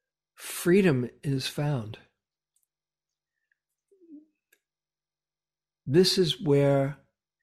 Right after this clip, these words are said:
ease and peace is found. Just love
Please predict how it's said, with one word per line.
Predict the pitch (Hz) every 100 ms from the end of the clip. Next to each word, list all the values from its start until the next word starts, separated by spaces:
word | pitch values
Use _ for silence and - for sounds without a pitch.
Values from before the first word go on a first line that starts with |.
| _ _ _ _
ease | 160 160 165 165 170 - -
and | 143 131 127
peace | - 151 160 - - - - _ _ _ _ _ _ _ _ _ _ _ _ -
is | 131 -
found. | - 147 127 110 135 - _ _ _ _ _ _ _ _ _ _ _ _ _ _ _ _ _ _ _ _ _ _ _ _ _ _ _ -
Just | - 190 - - -
love | 123 123 165 196 190 -